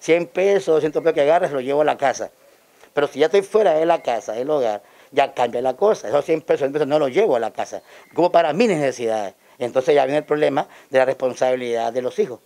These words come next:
Entonces la mujer viene y demanda al hombre para que pague la pensión de los hijos.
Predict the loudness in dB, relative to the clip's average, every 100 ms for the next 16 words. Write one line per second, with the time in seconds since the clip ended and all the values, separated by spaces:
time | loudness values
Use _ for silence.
0 | _ _ _ _ -12 -4 0 2 2 0
1 | 0 0 0 0 0 0 -2 0 -2 -4
2 | _ _ -4 2 2 2 -4 -2 -4 -4
3 | -4 -2 0 -2 -4 -16 -12 -10 -6 -4
4 | -4 -8 -12